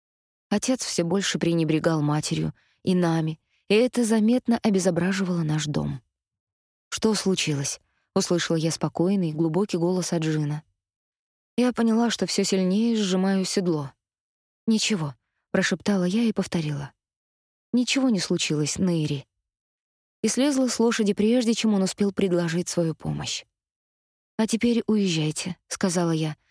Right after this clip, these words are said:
"Вам надо успеть вернуться до того, как ворота закроют на ночь". Чуть посомневавшись, он сел на лошадь, и я почтительно склонила голову на прощание, как поступила бы, имея дело с любым человеком благородного происхождения.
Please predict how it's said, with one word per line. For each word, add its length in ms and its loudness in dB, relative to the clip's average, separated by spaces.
"Вам 240 2
надо 200 2
успеть 360 0
вернуться 460 0
до 120 0
того, 300 0
как 200 -2
ворота 320 0
закроют 440 -2
на 160 0
ночь". 320 -8
Чуть 240 -2
посомневавшись, 880 0
он 140 2
сел 260 2
на 160 2
лошадь, 420 0
и 40 4
я 200 2
почтительно 600 -2
склонила 460 0
голову 380 0
на 100 -2
прощание, 680 -2
как 220 -2
поступила 580 0
бы, 200 0
имея 280 4
дело 260 2
с 120 -4
любым 300 2
человеком 720 0
благородного 640 0
происхождения. 920 -4